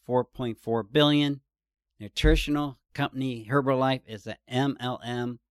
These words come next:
giant with more than two point three million distributors. The company's been accused of ha-, of being a pyramid scheme, and it eventually had to restructure its business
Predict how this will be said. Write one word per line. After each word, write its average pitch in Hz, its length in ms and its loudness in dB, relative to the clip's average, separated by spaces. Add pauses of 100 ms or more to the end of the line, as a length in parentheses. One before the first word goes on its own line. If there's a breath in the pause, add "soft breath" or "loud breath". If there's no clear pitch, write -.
(460)
giant 143 440 -2
with 104 160 -18
more 123 240 -2
than 107 340 -6
two 143 220 -4
point 131 440 -6
three 131 220 -6
million 120 420 -2
distributors. 95 720 -10 (400)
The 101 60 -16
company's 131 380 -4
been 117 180 -4
accused 139 480 -6
of 110 100 -8
ha-, 120 200 -6 (160)
of 98 200 -16
being 127 320 -4
a 104 80 -6
pyramid 156 460 4
scheme, 143 480 -2
and 113 180 -10
it 107 140 -8
eventually 127 460 -4
had 123 320 -6
to 120 140 -10
restructure 135 680 -6
its 117 100 -8
business 120 540 -6